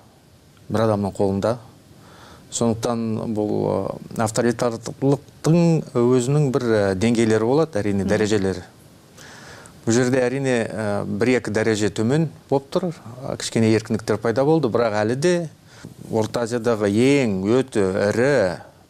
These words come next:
Speaker 1: э, адамдын саны жагынан және жалпы тарихи, мәдений,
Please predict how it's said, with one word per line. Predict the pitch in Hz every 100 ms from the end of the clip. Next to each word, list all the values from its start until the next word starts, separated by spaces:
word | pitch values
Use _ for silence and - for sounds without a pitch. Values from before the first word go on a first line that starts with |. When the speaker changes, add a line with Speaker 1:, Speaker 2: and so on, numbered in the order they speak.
| -
Speaker 1:
э, | 104 98 92 - - - - -
адамдын | 107 113 127 117
саны | 110 113 139 131 101
жагынан | 104 104 98 92 90 90
және | 104 113 104
жалпы | 98 120 - 123 107 -
тарихи, | - 107 104 - 139 131 98 - - - - - - -
мәдений, | 113 120 123 147 156 143 120 95